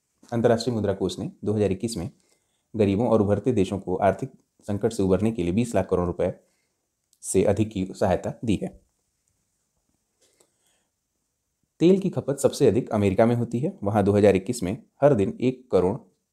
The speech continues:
छियानवे लाख बैरल कच्चे तेल की खपत हुई है। विश्व के नंबर एक खिलाड़ी एशले बार्टी ने ऑस्ट्रेलियाई ओपन खिताब जीत लिया है।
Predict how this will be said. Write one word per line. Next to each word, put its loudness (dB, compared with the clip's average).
छियानवे 2
लाख 4
बैरल 0
कच्चे -4
तेल -2
की 0
खपत -4
हुई 4
है। -6
विश्व 2
के 6
नंबर 6
एक 6
खिलाड़ी 4
एशले 4
बार्टी 4
ने -4
ऑस्ट्रेलियाई 0
ओपन -2
खिताब 0
जीत 0
लिया 4
है। -8